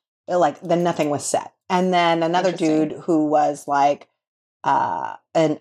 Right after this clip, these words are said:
Speaker 1: old, one of the first people I met, who, one of the first dudes I met and, um, hooked up with when I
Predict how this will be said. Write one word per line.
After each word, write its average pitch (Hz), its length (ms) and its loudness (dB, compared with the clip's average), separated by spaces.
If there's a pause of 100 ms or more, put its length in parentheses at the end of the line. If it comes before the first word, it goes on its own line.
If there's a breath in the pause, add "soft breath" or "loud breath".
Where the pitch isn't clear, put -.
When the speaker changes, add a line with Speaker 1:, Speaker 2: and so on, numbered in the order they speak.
Speaker 1:
old, 165 500 0
one 170 140 0
of 165 80 -2
the 175 60 -2
first 226 280 -4
people 196 220 -2
I 147 100 0
met, 135 440 -6 (260)
who, 139 300 4
one 151 120 2
of 147 80 -4
the - 60 -18
first 180 260 -4
dudes 147 500 0
I 135 200 0
met 135 600 -2
and, 135 500 -8 (540)
um, 131 380 -2
hooked - 300 -4
up - 160 0
with 139 180 -2
when 143 120 -4
I 135 120 -4